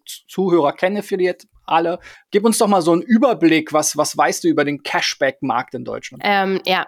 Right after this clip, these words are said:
Speaker 2: natürlich gehört's auch zu meinen Aufgaben, Wettbewerbsanalysen durchzuführen. Und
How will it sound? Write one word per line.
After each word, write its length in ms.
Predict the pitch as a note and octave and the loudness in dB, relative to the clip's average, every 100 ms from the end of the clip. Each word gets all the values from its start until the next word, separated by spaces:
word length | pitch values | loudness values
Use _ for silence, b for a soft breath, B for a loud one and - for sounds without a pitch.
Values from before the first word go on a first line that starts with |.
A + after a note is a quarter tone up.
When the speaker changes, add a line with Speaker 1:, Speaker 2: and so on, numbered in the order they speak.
| - | -4
Speaker 2:
natürlich 460 | G#3 G3+ B3+ - | -4 0 -2 -2
gehört's 320 | - G3+ G3+ | -2 -2 0
auch 140 | - F#3+ | -2 -4
zu 160 | - | -2
meinen 240 | F#3+ F3 E3+ | 0 0 0
Aufgaben, 560 | F#3+ - G3 F3+ F#3 | -2 -2 -2 -2 0
Wettbewerbsanalysen 1080 | F#3 F#3+ A3 G#3+ G#3+ - G#3+ G#3+ G#3+ A3 A3+ | -2 -2 -2 -2 -2 -2 0 0 -2 -4 -4
durchzuführen. 800 | G#3 G#3+ - A3 - A#3+ B3 B3+ | -2 -4 -6 -10 -2 0 2 0
Und 520 | - F#3 F3+ F3 - | 0 0 2 -2 -6